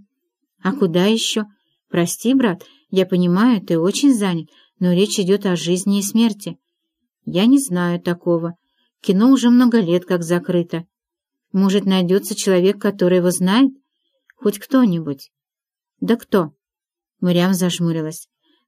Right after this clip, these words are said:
«Прошу тебя, брат, у меня маленькие дети».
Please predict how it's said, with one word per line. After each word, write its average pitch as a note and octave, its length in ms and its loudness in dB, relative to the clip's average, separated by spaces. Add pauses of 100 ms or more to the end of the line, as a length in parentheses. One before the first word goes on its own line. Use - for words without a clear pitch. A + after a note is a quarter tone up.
«Прошу A#3+ 380 2
тебя, F3 300 -2
брат, G3 420 -2
у F3+ 40 -2
меня G#3 240 2
маленькие A#3 580 2
дети». G#3 520 -2